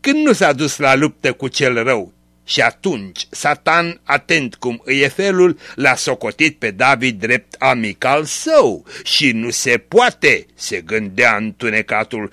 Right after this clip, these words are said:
„să-mi las un aliat nerăsplătit.” Astfel, având pe David aliat cu el prin lene,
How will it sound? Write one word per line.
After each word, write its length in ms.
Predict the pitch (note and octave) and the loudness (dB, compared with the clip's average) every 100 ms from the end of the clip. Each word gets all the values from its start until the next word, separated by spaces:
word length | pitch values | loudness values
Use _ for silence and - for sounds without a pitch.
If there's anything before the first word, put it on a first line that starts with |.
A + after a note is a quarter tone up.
| - | -14
„să-mi 340 | - - D#3+ C#3 | -2 4 4 6
las 300 | D3 C3 - | 4 2 -2
un 200 | D3 C#3 | -6 -4
aliat 520 | B2+ B2 A#2+ B2+ B2+ - | 0 0 2 2 2 -2
nerăsplătit.” 840 | B2 B2 A#2 - B2 - C3 - _ _ _ _ _ | -2 -2 -4 -4 -4 -2 -4 -6 _ _ _ _ _
Astfel, 500 | F#3 G3+ - - B2+ | 0 2 0 -4 2
având 340 | B2+ B2+ F3 C#3+ | 2 4 0 0
pe 160 | C#3 | -2
David 440 | B2+ C#3 C#3 C3+ - | 2 4 4 -2 -2
aliat 460 | B2 B2+ C#3 C#3 - | -2 2 2 2 0
cu 160 | B2+ | -2
el 220 | B2 B2+ | 2 2
prin 340 | A#2+ C3 C3+ B2 | 0 -4 -4 2
lene, 420 | E3+ F#3+ F3+ D#3+ | 2 4 0 -4